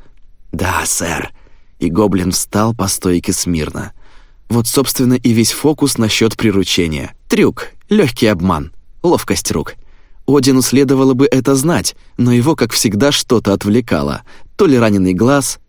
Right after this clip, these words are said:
то ли мысль об обещанном пророчестве. На это я и рассчитывал, предполагая, что в данной ситуации реакция у него будет замедленной, и он не сразу поймёт, что его снова перехитрили, и не сразу на это ответит. Однако даже при учёте того,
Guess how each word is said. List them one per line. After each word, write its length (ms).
то 120
ли 120
мысль 440
об 180
обещанном 580
пророчестве. 720
На 180
это 280
я 160
и 80
рассчитывал, 680
предполагая, 640
что 160
в 80
данной 300
ситуации 640
реакция 420
у 60
него 200
будет 300
замедленной, 680
и 80
он 160
не 80
сразу 400
поймёт, 460
что 240
его 220
снова 340
перехитрили, 720
и 80
не 120
сразу 380
на 200
это 160
ответит. 500
Однако 460
даже 300
при 140
учёте 440
того, 400